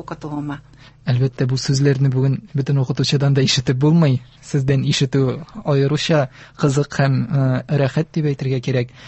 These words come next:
Speaker 2: Менә унҗиденче елдан соң сезнең мәктәптә нинди үзгәрешләр булды? Ничә процент бала калды сезнең дәресләрдә?
Speaker 1: Дәресләрдә балалар бик кимемәде безнең.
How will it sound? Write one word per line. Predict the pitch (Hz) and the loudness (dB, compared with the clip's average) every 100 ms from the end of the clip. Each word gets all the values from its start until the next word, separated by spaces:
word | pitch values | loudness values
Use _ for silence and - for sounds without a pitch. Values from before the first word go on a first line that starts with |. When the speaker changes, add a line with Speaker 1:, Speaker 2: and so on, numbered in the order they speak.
| - - - - | -20 -20 -20 -4
Speaker 2:
Менә | 156 185 | 0 2
унҗиденче | 185 170 165 175 165 180 | 2 2 2 2 2 0
елдан | 165 151 139 | 0 0 0
соң | 123 117 - | -2 -6 -6
сезнең | - 143 147 143 | -2 2 4 2
мәктәптә | 135 143 - 156 160 - 147 | 2 0 0 0 0 0 2
нинди | 165 151 | 4 4
үзгәрешләр | 139 131 139 - - 123 120 | 2 2 0 0 -2 -2 -2
булды? | 113 120 - 156 | -6 -8 -6 -2
Ничә | 160 170 | 0 0
процент | - 147 - 151 | 0 -2 0 0
бала | 143 139 127 | 4 4 2
калды | 127 117 - | 0 -4 -6
сезнең | 120 123 120 - - | -6 -4 -6 -8 -6
дәресләрдә? | 127 120 - 117 - 120 - - - - - - - - - | -4 -4 -6 -6 -6 -12 -14 -20 -20 -20 -20 -20 -20 -18 -8
Speaker 1:
Дәресләрдә | 226 240 240 - 226 226 214 240 320 320 - - | -2 -2 -2 -6 -6 -6 -6 -4 -4 -6 -10 -20
балалар | 190 220 226 202 208 269 - | -10 -6 -4 -2 0 -2 -4
бик | 190 220 254 - | -10 -12 -14 -4
кимемәде | 254 262 269 202 185 | 2 2 4 0 -2
безнең. | 196 254 - 269 156 | -6 -8 -2 -2 -2